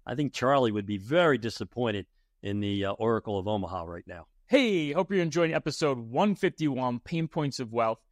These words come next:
Speaker 2: Everything you hear on this podcast, along with some due diligence of your own,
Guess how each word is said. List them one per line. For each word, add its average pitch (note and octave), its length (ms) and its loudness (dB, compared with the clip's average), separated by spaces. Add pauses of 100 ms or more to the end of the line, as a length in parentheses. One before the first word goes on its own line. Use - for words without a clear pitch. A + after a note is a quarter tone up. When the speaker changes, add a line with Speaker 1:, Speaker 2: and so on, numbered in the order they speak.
(260)
Speaker 2:
Everything G#3 360 0
you G3 60 2
hear F#3+ 100 2
on F3+ 80 4
this D#3+ 140 -4
podcast, C3+ 760 0 (120)
along B2+ 160 0
with B2 80 -10
some A#2+ 140 -10
due D3+ 240 -4
diligence F3 420 2
of D3 120 2
your C#3 160 0
own, B2+ 260 -2